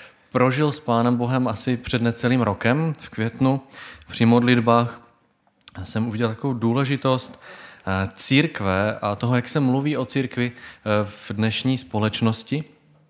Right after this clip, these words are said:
A, a tak jsem připravoval tohle téma a mám rádo, že s ním můžu objíždět už možná pátý, šestý sbor a, a mluvit, eh,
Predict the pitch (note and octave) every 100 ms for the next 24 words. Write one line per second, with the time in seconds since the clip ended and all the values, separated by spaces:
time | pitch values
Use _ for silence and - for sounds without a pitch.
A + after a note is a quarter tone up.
0 | _ _ - - F#2+ F#2 F#2 F#2+ - -
1 | - - F2+ F2 F2 - G#2 - A#2+ A#2
2 | A#2 - B2 B2+ A#2+ A#2 A#2+ A#2+ A#2+ A#2
3 | A2 A2+ C3+ - - - - - - F#2
4 | F#2 F#2 G2 G#2 G#2 G#2 G#2+ G#2+ G#2+ -
5 | A2 A2 G#2+ A#2+ G2+ A2+ A2+ A#2 A2+ -
6 | - G#2 G#2+ A#2 G2+ G#2 G#2 F#2+ G2+ B2
7 | A2+ A2 - C3 A#2 G#2 G#2 B2+ - -
8 | - - - - F#2+ F#2+ F#2+ F#2+ G2 F#2
9 | F#2 F#2 F#2 - - A2+ G#2 A#2 A#2+ A2+
10 | A2+ - G2 F#2+ F#2+